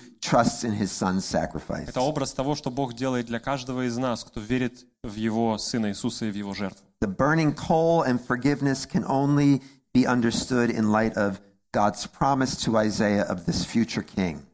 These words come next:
Speaker 2: А, Бож-, этот, э, горящий уголь и прощение можно понять только, а, через призму обещанного царя,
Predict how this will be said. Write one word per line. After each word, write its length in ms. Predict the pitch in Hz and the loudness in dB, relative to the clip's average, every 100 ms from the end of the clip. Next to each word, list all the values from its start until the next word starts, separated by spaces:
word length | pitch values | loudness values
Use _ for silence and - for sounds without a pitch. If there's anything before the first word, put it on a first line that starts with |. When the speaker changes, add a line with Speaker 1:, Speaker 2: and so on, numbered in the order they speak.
| _ _ _ - | _ _ _ -6
Speaker 2:
А, 300 | 107 104 107 | -4 -2 -4
Бож-, 400 | - 131 143 143 | -4 -2 -2 -2
этот, 360 | 135 127 - _ | -6 -6 -12 _
э, 100 | 127 | -8
горящий 460 | 117 120 123 - 123 | -4 -4 -4 -2 0
уголь 320 | 143 135 117 | 0 0 -2
и 40 | |
прощение 720 | 110 110 - - 143 135 117 104 - _ _ | -4 -8 -10 -6 -4 -2 -4 -4 -12 _ _
можно 240 | 117 117 | -4 -2
понять 480 | 107 120 117 110 _ | -4 -2 -2 -4 _
только, 540 | 131 123 123 120 107 - _ _ | -4 -4 -2 -2 -2 -6 _ _
а, 260 | - 104 104 | -6 -4 -4
через 480 | - 147 123 113 - | -2 -2 0 -2 -2
призму 760 | - 147 170 127 120 104 104 _ _ | -2 2 2 2 -2 -2 -8 _ _
обещанного 560 | 120 107 120 - 123 110 | -8 -4 -4 -2 0 -2
царя, 340 | - 120 101 | -2 -4 -6